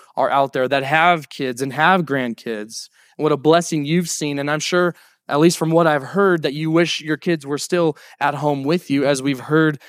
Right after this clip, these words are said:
often said before, the days are long, but the years are short. Hear me when I say this. Nothing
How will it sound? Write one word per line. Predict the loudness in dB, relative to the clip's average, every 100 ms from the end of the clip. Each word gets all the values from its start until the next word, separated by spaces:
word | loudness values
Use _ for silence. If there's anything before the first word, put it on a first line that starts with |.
| -20 _
often | 0 0 0 -4
said | -2 -2 -2
before, | -6 -4 0 0
the | -2
days | -6 -6 -4 -4 -4 -4
are | -4
long, | 0 2 4 4 2
but | -2 -4
the | -6
years | -6 -4 -2 -2 -2 -6 -10 -20 _ -10
are | -8
short. | -6 -6 -6 -6 -8 -14 -14 -20 _ _ _ _ _ _ _ _ _ _ -6
Hear | 0
me | 4
when | 4 2
I | 0
say | -2
this. | -4 -4 -6 -8 _ _ _ _ _ _ _ _ _ _ _ -8
Nothing | -2 0 2 2 2 0